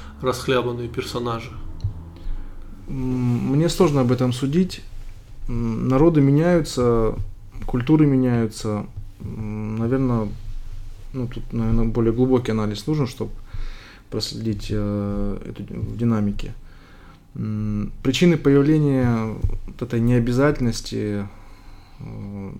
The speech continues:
Speaker 2: ненадежности, э, отсутствии, там, ответственности за свое слово, м, которое, казалось бы, да, для кавказца, как для осетина, для, ну, оно культивируется и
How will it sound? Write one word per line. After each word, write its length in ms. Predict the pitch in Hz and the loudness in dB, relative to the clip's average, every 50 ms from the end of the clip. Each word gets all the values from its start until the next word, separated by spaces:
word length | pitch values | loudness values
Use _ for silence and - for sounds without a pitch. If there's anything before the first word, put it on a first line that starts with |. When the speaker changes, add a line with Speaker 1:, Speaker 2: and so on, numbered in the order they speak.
| - - | -12 -10
Speaker 2:
ненадежности, 1300 | - 110 110 110 113 127 135 131 127 123 123 135 147 143 131 127 120 - - - 120 110 107 104 104 104 - - - - - - - - - - - - - - - - - - - | -8 -4 -2 0 2 2 4 4 4 4 6 6 4 4 4 0 -2 -4 -6 -4 -2 2 2 2 2 0 -4 -8 -14 -16 -18 -18 -18 -18 -16 -16 -16 -18 -18 -20 -20 -20 -20 -18 -14
э, 540 | 104 107 104 101 101 101 101 98 101 101 98 - - | -12 -10 -8 -8 -6 -6 -6 -6 -6 -8 -8 -10 -8
отсутствии, 840 | - 110 - - - 139 131 - - 117 117 117 113 110 107 104 104 | -8 -8 -6 -4 -4 -2 -2 -4 -4 -2 0 0 0 0 0 -2 -2
там, 200 | 104 101 104 104 | -2 -2 -4 -4
ответственности 520 | 101 - 127 131 127 - 117 104 - 110 107 - - - - | 0 2 4 4 4 2 0 -2 -2 -4 -6 -6 -8 -10 -6
за 140 | - 113 | -4 -4
свое 240 | 107 - - 117 113 107 | 0 2 2 4 4 2
слово, 580 | - - 131 139 143 135 123 113 107 107 - - - - - - - - - - - - - - - - | 2 4 6 6 6 6 4 2 0 0 -4 -8 -16 -20 -20 -18 -16 -14 -14 -8 -8 -6 -6 -6 -8 -8
м, 380 | 117 107 104 104 101 98 - - | -10 -8 -8 -8 -8 -8 -8 -10
которое, 340 | - 113 - 120 110 110 107 | -10 -4 -4 -2 0 0 0
казалось 460 | - - 110 107 120 117 110 104 98 | 0 -2 0 2 2 2 2 0 -2
бы, 120 | - - 110 | -2 -4 -2
да, 120 | 135 156 | 0 0
для 140 | 147 - 104 | 0 0 -2
кавказца, 580 | - - 113 - - 120 120 117 - - - - | -2 -4 -6 -4 -2 -2 0 0 0 0 0 -2
как 140 | 101 104 98 - 110 | -4 -6 -8 -8 -8
для 120 | 107 104 104 | -6 -6 -8
осетина, 500 | 104 - - - 127 127 117 113 101 98 104 - - - - - - - - - | -6 -6 -4 -2 0 0 2 0 0 -2 -4 -6 -8 -10 -10 -12 -12 -12 -12 -10
для, 220 | - - - 50 53 - 53 52 - 107 - - - - - - - - | -8 -6 -6 -6 -8 -8 -10 -10 -12 -14 -14 -16 -18 -18 -18 -16 -16 -10
ну, 220 | - 117 117 104 101 - - - | -8 -6 -6 -4 -6 -6 -6 -6
оно 200 | - 110 117 117 | -4 -2 -2 -2
культивируется 720 | 113 - 113 104 - 123 123 139 156 151 131 117 - - 113 | -2 -4 -6 -4 0 2 4 6 6 6 4 2 2 0 -2
и 240 | 107 107 107 107 | 0 0 -2 -2